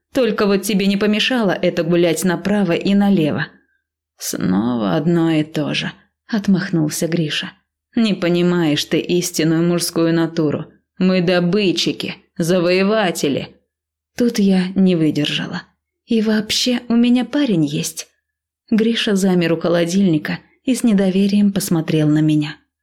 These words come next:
"Врешь". "А вот и не вру. У нас на работе новый сисадмин появился. Умный, красивый, добрый, щедрый". "А ты-то ему зачем?" съязвил Гриша.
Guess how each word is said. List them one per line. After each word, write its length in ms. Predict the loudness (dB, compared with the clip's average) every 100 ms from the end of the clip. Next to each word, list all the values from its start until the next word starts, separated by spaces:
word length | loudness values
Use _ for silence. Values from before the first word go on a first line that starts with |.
| _ _ _
"Врешь". 580 | -2 0 0 -2 -4 -8 _ _ _ _ -2
"А 100 | 2
вот 220 | 2 2
и 60 | 2
не 120 | 2
вру. 280 | 2 -2 -8 -16 _ -2
У 60 |
нас 260 | 0 2 0
на 100 | 0
работе 380 | 2 2 2 2
новый 220 | 2 2
сисадмин 640 | 0 -2 2 2 2 2
появился. 640 | 0 2 2 0 -4 -8 -10 _
Умный, 440 | -4 0 2 2 2
красивый, 800 | 0 -2 -2 -2 0 -2 -6 -12 -4
добрый, 560 | -2 0 0 -2 -2
щедрый". 640 | -2 -2 -2 -2 -4 -6 -12 _ _ _ _
"А 140 | -2 -2
ты-то 440 | -2 -2 0 0
ему 220 | 2 2
зачем?" 560 | 0 0 -2 -4 -6 -8 -16 _ _ _
съязвил 560 | -4 0 0 2 0 0
Гриша. 460 | -2 -2 -4 -8